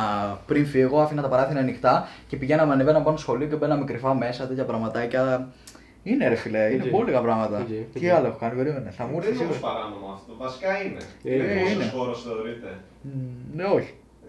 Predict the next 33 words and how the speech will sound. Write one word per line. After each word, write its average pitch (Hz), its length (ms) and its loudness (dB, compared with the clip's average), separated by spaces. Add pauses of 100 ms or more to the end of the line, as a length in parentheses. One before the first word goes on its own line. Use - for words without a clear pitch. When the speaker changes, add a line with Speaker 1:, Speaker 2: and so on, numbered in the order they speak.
(140)
Speaker 1:
Είναι - 20 -6
Speaker 3:
Είναι, 170 180 2
Speaker 1:
ιδιωτικός 156 260 4
Speaker 3:
αυτό 170 180 2
Speaker 1:
χώρος, - 120 4
Speaker 3:
έχει - 100 -4
να 180 60 -2
Speaker 1:
ρε 165 40 -2
φίλε. 165 120 -2
Speaker 3:
κάνει 170 60 -4
με 165 60 -8
τους, - 140 -12
ε, 123 880 -6
με 120 60 -10
τους - 100 -14
κανόνες 131 280 -8
του - 100 -14
σχολείου 117 840 -6
Speaker 1:
Τέλος 202 160 6
πάντων, 190 200 6
Speaker 3:
ή - 40 -6
Speaker 1:
κράτα, 202 320 8
ρε 180 80 8
φίλε, 196 180 0
ότι 165 140 0
κλέβουμε 170 280 2
Speaker 3:
Οκ, 151 60 -2
Speaker 1:
περίπτερα 156 340 2
Speaker 3:
οκ, 135 60 0
Speaker 1:
και 135 40 -4
ιστορίες. 135 420 2
Speaker 3:
οκ, - 80 -12
Speaker 2:
Οκ, 139 60 2